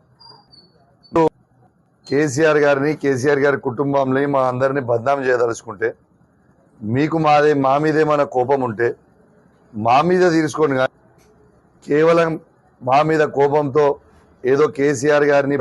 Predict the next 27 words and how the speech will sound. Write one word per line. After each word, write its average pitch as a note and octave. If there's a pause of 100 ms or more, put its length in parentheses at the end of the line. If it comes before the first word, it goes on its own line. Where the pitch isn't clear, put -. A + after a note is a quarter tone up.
బద్నాం C#3
చేయాలని C3+
ఒక B2 (480)
ఉద్దేశంతో C#3 (920)
ఇవాళ C3 (140)
నీళ్లు D3+
ఇవ్వకపోవడం B2+ (680)
చాలా C3 (160)
బాధాకరం C#3
అని B2+
చెప్పి C3
ఈ A2
సందర్భంగా A#2
తెలియజేస్తా G#2
ఉన్నాను. F2 (920)
ఇవాళ E3 (140)
వాస్తు D#3
చెప్పాలంటే, D#3+ (1080)
ఇలా D#3+ (120)
పొద్దున D#3 (100)
నేను E3 (540)
ఆరు D3+
గంటలకి D3+ (100)
వాగుపట్టి C#3+
పోయి C#3
నడుచుకుంటూ B2+
వచ్చిన, A2+